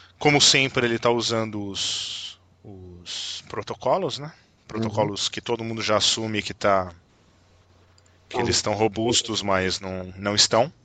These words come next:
Speaker 2: Uhum.
Speaker 1: Foi uma palestra muito legal.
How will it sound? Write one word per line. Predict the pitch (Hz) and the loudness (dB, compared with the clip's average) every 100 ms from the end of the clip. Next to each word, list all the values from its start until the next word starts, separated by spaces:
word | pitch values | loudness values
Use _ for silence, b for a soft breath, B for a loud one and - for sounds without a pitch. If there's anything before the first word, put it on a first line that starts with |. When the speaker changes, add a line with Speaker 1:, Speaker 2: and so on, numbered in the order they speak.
| _ _ _ 117 - 131 - _ _ 113 | _ _ _ -20 -20 -20 -20 _ _ -6
Speaker 2:
Uhum. | 110 101 110 180 | -4 -2 -4 -6
Speaker 1:
Foi | - - | -4 -2
uma | 101 | 0
palestra | 107 107 - 107 | 2 4 2 0
muito | 110 117 | -2 2
legal. | 113 117 165 | 4 6 4